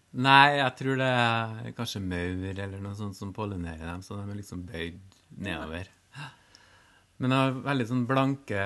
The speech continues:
Speaker 1: blader, og passer veldig fint. Har noe under trær og noe sånn dyp skygge,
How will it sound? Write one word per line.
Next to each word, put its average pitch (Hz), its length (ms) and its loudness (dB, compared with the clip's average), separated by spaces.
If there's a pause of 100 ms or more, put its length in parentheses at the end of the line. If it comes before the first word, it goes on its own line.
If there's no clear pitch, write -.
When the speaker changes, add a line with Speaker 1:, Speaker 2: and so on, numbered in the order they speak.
(520)
Speaker 1:
blader, 135 480 0
og 147 80 -12
passer 147 260 -8
veldig 113 220 -4
fint. - 420 -10
Har 120 160 -4
noe 117 120 -2
under 101 160 -6
trær 104 580 -4
og 117 80 -4
noe 117 680 -8
sånn 107 200 -10
dyp 113 300 -4
skygge, 107 480 -4